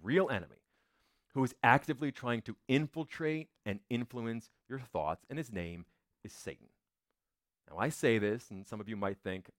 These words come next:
"Okay, that's a bit dramatic," <laughs> right? Like, "Satan, we're gonna, this is what we're gonna do." That's exactly how he wants you to react. For as prideful as Satan is, and Scripture says that is his issue, pride, he wants you to ignore him.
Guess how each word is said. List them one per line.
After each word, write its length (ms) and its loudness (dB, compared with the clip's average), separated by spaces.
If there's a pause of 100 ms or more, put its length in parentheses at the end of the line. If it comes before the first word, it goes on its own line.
"Okay, 300 -20 (120)
that's 220 0
a 80 -4 (140)
bit 240 -2
dramatic," 580 -20
<laughs> 40 -20
right? 280 -6 (220)
Like, 220 -2 (260)
"Satan, 580 -4
we're 80 -14
gonna, 160 0
this 140 -4
is 60 -10
what 100 -4
we're 80 -8
gonna 120 -6
do." 220 -4 (840)
That's 180 -6
exactly 400 0
how 160 -6
he 80 -8
wants 240 -14
you 60 -20
to 120 -20
react. 300 -20 (1160)
For 120 2
as 100 4
prideful 540 8
as 80 -2
Satan 300 4
is, 140 2
and 100 -10
Scripture 340 -4
says 240 0
that 300 8
is 180 2
his 220 4
issue, 360 2
pride, 420 6 (400)
he 280 0 (340)
wants 500 4
you 200 -16
to 120 -16
ignore 300 -18
him. 120 -20